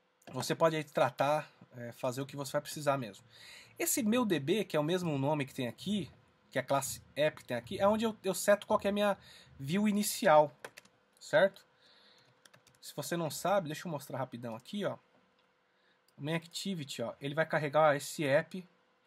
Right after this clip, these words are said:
e nesse app aqui, ele vai invocar a main page, é, quando inicializar, que é a página principal. Como é, essa aqui é a main activity, no Android ele chama esse cara esse cara chama aquela tela. O que ele vai fazer, a grosso modo, é o seguinte.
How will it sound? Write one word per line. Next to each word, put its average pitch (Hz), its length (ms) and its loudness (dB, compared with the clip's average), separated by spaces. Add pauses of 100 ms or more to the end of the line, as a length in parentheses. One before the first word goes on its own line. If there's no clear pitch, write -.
(340)
e 135 40 -6
nesse 185 360 0
app 160 240 0
aqui, 185 380 -6 (260)
ele 143 180 -4
vai 143 400 2 (220)
invocar 147 560 0
a 143 100 -4
main 156 180 -4
page, 139 480 -4 (800)
é, 127 540 0
quando 143 200 -2
inicializar, 135 640 0
que - 80 -2
é - 20 2
a 123 40 2
página 131 280 0
principal. 127 640 -4
Como 156 160 -4
é, 160 80 -2
essa 156 260 0
aqui 143 200 -2
é - 20 4
a 131 40 2
main 131 200 0
activity, 185 600 -8 (400)
no 151 100 -2
Android 147 480 6
ele 151 100 -2
chama 139 220 -2
esse 139 160 -8
cara 147 400 2 (400)
esse 131 160 -6
cara 143 220 2
chama 139 220 -2
aquela 139 200 2
tela. 95 340 -8 (360)
O 247 80 -10
que - 60 0
ele 208 60 0
vai 202 100 8
fazer, 185 220 8
a 196 80 12
grosso 196 300 0
modo, 180 240 4
é - 20 0
o - 20 -6
seguinte. 131 560 -6